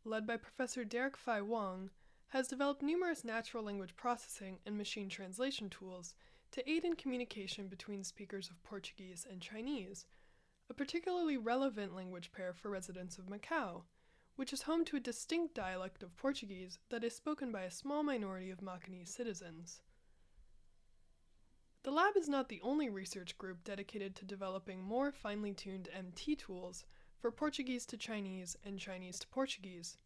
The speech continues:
In fact, the Macau Polytechnic Institute has hosted a yearly international Chinese-Portuguese translation competition since twenty seventeen.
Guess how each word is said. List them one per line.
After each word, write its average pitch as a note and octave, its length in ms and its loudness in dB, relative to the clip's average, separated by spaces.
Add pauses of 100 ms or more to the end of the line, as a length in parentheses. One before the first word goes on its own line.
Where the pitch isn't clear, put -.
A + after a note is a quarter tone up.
(880)
In A#3+ 140 0
fact, D4 520 6
the A#3 60 -8
Macau F4 460 2
Polytechnic A#3+ 640 2
Institute A3+ 640 -2 (140)
has A3 160 -4
hosted B3 340 2
a A#3+ 40 2
yearly D4 420 2
international G#3 840 -4
Chinese-Portuguese G3+ 1040 -4
translation G#3+ 640 -4
competition F3+ 720 -8 (400)
since G3 280 -4
twenty F#3+ 260 -8
seventeen. F3+ 680 -6